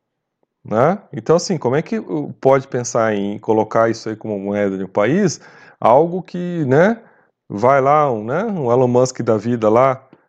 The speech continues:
fala uma abobrinha lá, o preço aumenta. Né? Vai lá, o outro coloca uma mentira lá, o preço aumenta. Como é que isso aí pode ser moeda de um país? Né? E aí você cai, não tem como mesmo, ó, você não tem como ter, né,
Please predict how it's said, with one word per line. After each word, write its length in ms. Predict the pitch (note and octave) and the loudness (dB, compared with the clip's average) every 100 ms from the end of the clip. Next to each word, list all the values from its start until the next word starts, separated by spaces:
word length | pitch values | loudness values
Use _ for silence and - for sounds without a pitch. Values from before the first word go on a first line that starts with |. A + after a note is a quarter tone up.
| _ | _
fala 240 | - A#2+ A#2 | 0 2 2
uma 140 | A2+ | 0
abobrinha 640 | G#2+ G#2+ G2 A2 A2+ G#2 | 0 -2 -2 -4 -4 0
lá, 200 | A2+ E3+ | 2 2
o 60 | A3 | 0
preço 380 | - D#3 D#3+ D#3 | -2 -4 -2 -2
aumenta. 520 | C#3 G#2+ F#2 - - _ _ _ | 0 -2 -4 -8 -20 _ _ _
Né? 200 | - C#3 | -2 0
Vai 260 | C#3+ D#3 E3 | 2 2 4
lá, 180 | C#3 D3 | 2 2
o 120 | C3+ | 2
outro 240 | D#3+ E3+ | 0 0
coloca 320 | D#3+ C#3+ - | 0 -2 -2
uma 80 | C3 | -4
mentira 560 | A#2+ A#2 - D3 C3 A2 | -4 -6 -4 0 4 4
lá, 140 | D#3+ | 4
o 40 | F#3+ | 2
preço 300 | F#3 E3 E3 | -2 0 0
aumenta. 480 | B2 G2 F#2 - _ _ _ _ - | 2 0 -2 -8 _ _ _ _ -6
Como 140 | E3+ | -4
é 60 | C#4 | -4
que 60 | |
isso 100 | - | -2
aí 60 | B3 | 0
pode 240 | - E3 - | 2 0 0
ser 80 | |
moeda 340 | D#3 C3+ B2 A2+ | -2 2 2 0
de 60 | |
um 60 | A2+ | -2
país? 420 | G#2+ F#2+ - - _ _ _ _ _ _ _ _ _ _ _ _ _ | -2 -2 -6 -18 _ _ _ _ _ _ _ _ _ _ _ _ _
Né? 400 | - G2 A#2+ G3 A3 _ _ _ _ _ - | -8 0 0 0 -4 _ _ _ _ _ -6
E 120 | A#2 | 2
aí 160 | C3 D3 | 4 4
você 240 | E3 - | 0 -4
cai, 420 | G#3 G#3+ G3 G2+ F2 | 0 4 4 2 -4
não 180 | G2+ | -10
tem 180 | B2 G#3+ | -10 -10
como 300 | - C#4+ C#4+ | -6 -4 0
mesmo, 400 | A#3+ B3+ E3 F#2+ | 2 2 2 -2
ó, 60 | F2 | -6
você 140 | - | -4
não 80 | C3+ | -4
tem 160 | G3 G#3 | -2 -2
como 320 | A#3 A#3 F#3 | 0 2 2
ter, 400 | - C#3 G#2 - - _ _ _ | 2 2 2 -2 -20 _ _ _
né, 420 | G#2 B2 F#3 A3 | 0 4 4 0